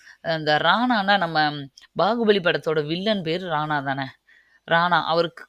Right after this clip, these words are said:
கண்ணுல பாத்தீங்களா, ஒரு இப்படி கிழிச்சு, வ-, ஒரு தழும்பு இருக்கிற மாதிரி தான் அதுல வேவும் பிக்சரைசேஷன் பண்ணியிருப்பாங்க படத்துல. கான், அதாவது கண், கண்ணு, ராணாவோட கண்ணுல போர்ல வந்து இப்படி தழும்பு விழுந்துரும். ஓகேவா? ராணா கண்ணுன்னு ஞாபகம் வச்சுக்கோங்க.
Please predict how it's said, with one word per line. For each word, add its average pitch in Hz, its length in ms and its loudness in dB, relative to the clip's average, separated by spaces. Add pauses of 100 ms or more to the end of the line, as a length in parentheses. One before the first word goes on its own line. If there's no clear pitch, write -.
கண்ணுல 233 280 2
பாத்தீங்களா, 170 520 2
ஒரு 147 720 0 (180)
இப்படி - 260 -12
கிழிச்சு, 202 640 -6 (200)
வ-, 156 120 -2
ஒரு 147 300 -2 (200)
தழும்பு 196 240 2
இருக்கிற 160 280 -2
மாதிரி 143 260 -2
தான் 165 140 0
அதுல 139 240 -4
வேவும் 156 340 -2 (100)
பிக்சரைசேஷன் 143 640 -6
பண்ணியிருப்பாங்க 127 520 -10
படத்துல. 135 280 -4 (800)
கான், 175 520 2
அதாவது 175 340 -2
கண், 170 380 0 (280)
கண்ணு, 180 460 -4
ராணாவோட 170 800 0
கண்ணுல 170 460 0 (640)
போர்ல 202 380 8
வந்து 165 280 0
இப்படி 180 80 -6
தழும்பு 147 420 0
விழுந்துரும். 135 300 -8 (240)
ஓகேவா? 180 300 -4
ராணா 147 420 2 (140)
கண்ணுன்னு 147 380 -4
ஞாபகம் 131 260 -4
வச்சுக்கோங்க. 135 420 -14